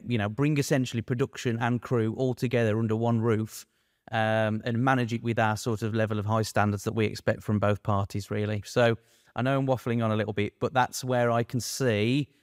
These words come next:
where we want to try and take production and move it away from everybody working siloed and individually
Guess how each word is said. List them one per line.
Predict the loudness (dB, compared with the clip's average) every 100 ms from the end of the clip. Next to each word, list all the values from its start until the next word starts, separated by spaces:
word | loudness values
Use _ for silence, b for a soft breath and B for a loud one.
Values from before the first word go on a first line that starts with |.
| b b
where | 0 2 2
we | 0
want | 0 -2 -4
to |
try | -6 -2 0
and | 0
take | 0 0 -2
production | -4 -4 -6 -4 -4
and | -2 -2 0
move | 0 0
it | -4
away | -4 -2 -2 0 0 -2
from | -2 0
everybody | 0 0 0 0
working | 2 0 0 -4 -4
siloed | -2 0 2 2 0 -2 -2
and | -2
individually | 0 0 -2 -2 -2 -2 -2